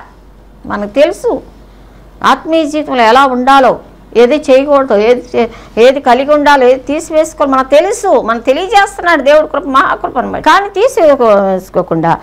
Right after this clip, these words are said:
మన ఇష్టానుసారంగా జీవించినప్పుడు, ఎప్పుడు ఈయనకి కూడానంట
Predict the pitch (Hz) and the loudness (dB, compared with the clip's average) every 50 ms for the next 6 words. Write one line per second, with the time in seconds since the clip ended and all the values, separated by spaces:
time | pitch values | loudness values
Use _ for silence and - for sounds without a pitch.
0 | - - - - - 208 220 226 226 220 220 - - 240 247 262 269 269 233 202 | -12 -20 -14 -4 -2 0 0 0 -2 -4 -6 -4 -2 -2 -2 -2 -2 -4 -4 -4
1 | 214 233 233 170 170 165 - 165 175 175 175 - - - 151 - - - 170 - | -4 -6 -8 -10 -10 -12 -12 -14 -12 -12 -14 -14 -14 -16 -16 -16 -14 -16 -16 -16
2 | - - - - - - 190 202 - 202 202 202 185 190 190 196 208 220 214 214 | -18 -20 -20 -16 -8 -8 -8 -6 -4 -4 -2 -2 -2 -2 -2 -4 -4 -4 -6 -4
3 | - 190 185 185 175 180 185 170 175 | -4 -2 -2 -2 -2 -4 -6 -6 -6